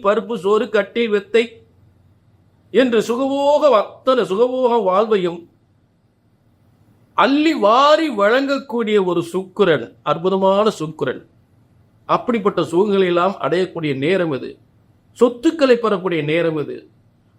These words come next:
பதவி உயர்வை பெறக்கூடிய நேரம் இது, புகழ் வாய்ந்த பதவியை பெறக்கூடிய நேரம் இது, பதக்கங்களை, அவார்டு பதக்கங்களை பெறக்கூடிய நேரம் இது. ஆக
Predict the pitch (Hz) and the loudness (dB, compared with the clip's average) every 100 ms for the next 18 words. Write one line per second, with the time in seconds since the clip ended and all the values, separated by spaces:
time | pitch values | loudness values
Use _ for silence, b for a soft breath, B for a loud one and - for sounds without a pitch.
0 | - 233 311 320 277 214 269 294 277 220 | 2 2 2 -2 -2 -2 -2 -2 0 0
1 | 220 202 180 160 165 185 180 156 139 - | 0 -2 -4 0 0 0 -2 -6 -8 -12
2 | _ _ _ - 208 277 285 294 285 269 | _ _ _ -6 2 4 4 2 2 0
3 | - 226 302 294 214 220 202 196 170 170 | 2 0 0 -4 -2 -2 -2 -2 -2 0
4 | 190 180 156 143 _ _ _ _ _ _ | 0 -2 -8 -10 _ _ _ _ _ _
5 | _ - 294 320 311 294 262 233 185 262 | _ 0 2 2 0 0 2 4 4 4
6 | 277 247 196 277 285 269 240 180 196 190 | 4 2 2 0 0 -2 0 0 -2 -4
7 | 170 156 151 160 151 139 - _ _ _ | -4 -4 -2 -2 -4 -6 -12 _ _ _
8 | _ _ _ _ _ _ _ _ _ _ | _ _ _ _ _ _ _ _ _ _
9 | _ _ _ _ _ - 226 | _ _ _ _ _ 0 2